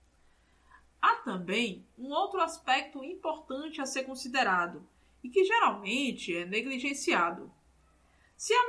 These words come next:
medicina fosse capaz de curar as enfermidades existentes de modo definitivo,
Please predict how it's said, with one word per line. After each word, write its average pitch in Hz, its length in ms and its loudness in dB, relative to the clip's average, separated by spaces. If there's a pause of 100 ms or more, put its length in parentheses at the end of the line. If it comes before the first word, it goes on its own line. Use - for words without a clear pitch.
medicina 190 600 -4 (100)
fosse 269 320 -2
capaz - 720 -2 (200)
de 226 180 -4
curar 247 440 2
as 339 180 -2
enfermidades 190 920 -2
existentes 254 800 -4
de 233 140 -6
modo 208 360 -6
definitivo, 202 1120 -2